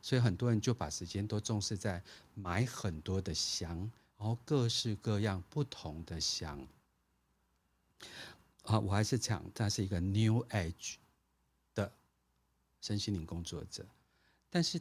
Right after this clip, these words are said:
他为的要是就跟我们很多在，呃，看香的人，然后是读香的人，或是你回到，呃，那个，呃，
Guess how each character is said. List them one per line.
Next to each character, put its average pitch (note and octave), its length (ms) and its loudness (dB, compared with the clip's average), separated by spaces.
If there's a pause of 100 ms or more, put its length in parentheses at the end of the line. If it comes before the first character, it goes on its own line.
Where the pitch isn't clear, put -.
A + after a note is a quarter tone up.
(120)
他 F#3 360 0
为 F#3 320 4
的 B2+ 160 4
要 B2+ 240 4
是 A#2 220 0
就 B2+ 140 0
跟 B2+ 180 0
我 F#2+ 160 2
们 E2+ 460 -2
很 E2 200 -4
多 G2 360 0 (380)
在， F#2+ 500 0
呃， G2 220 -8 (160)
看 A#2+ 260 0
香 A2+ 440 2
的 G2+ 120 -2
人， - 300 -8
然 F2 80 -4
后 F2+ 100 -2
是 A2 140 -2
读 F2+ 300 -6
香 A#2+ 480 0
的 F#2 140 -4
人， E2+ 240 -8 (340)
或 A2+ 100 2
是 A2+ 160 2
你 F2+ 180 2
回 E2+ 260 -4
到， E2+ 500 -2
呃， F2+ 380 -8 (340)
那 F#2+ 180 -10
个， D2+ 540 -10 (300)
呃， D2+ 760 -12